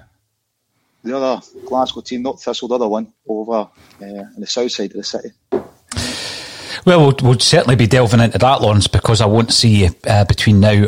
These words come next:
Speaker 2: and the game against Rangers. So we'll be talking about both games. Dundee United, obviously, in mourning, uh, due to the, the passing of the great Jim McLean.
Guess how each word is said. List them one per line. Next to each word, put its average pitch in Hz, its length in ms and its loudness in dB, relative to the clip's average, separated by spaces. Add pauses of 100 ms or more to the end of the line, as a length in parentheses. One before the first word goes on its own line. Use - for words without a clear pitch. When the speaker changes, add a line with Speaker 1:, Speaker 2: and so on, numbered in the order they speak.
Speaker 2:
and 104 280 4
the 98 100 2
game 98 360 2
against 107 360 2
Rangers. 101 300 4
So 117 120 4
we'll 113 100 4
be 110 80 4
talking 131 320 2
about 104 200 4
both 101 260 0
games. 107 340 4
Dundee 117 180 4
United, 104 340 4
obviously, 104 460 4
in 95 140 6
mourning, 120 400 6 (440)
uh, 107 240 4
due 113 200 4
to - 160 0
the, 101 420 4
the 101 160 2
passing 107 540 2
of 98 440 2
the 98 540 2 (260)
great 104 440 0 (200)
Jim 113 200 4
McLean. 107 560 4